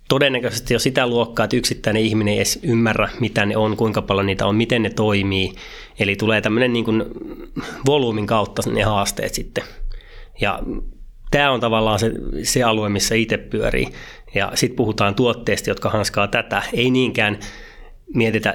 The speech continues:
miten yksi integraatio tehdään, miten se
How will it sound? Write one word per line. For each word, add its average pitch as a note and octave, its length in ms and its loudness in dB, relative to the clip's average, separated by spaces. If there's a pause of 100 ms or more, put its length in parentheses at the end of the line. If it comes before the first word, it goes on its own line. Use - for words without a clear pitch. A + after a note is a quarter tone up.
miten C3 400 0
yksi A2+ 360 0
integraatio G2+ 640 -2
tehdään, G#2 580 -2
miten G2+ 280 0
se - 160 -4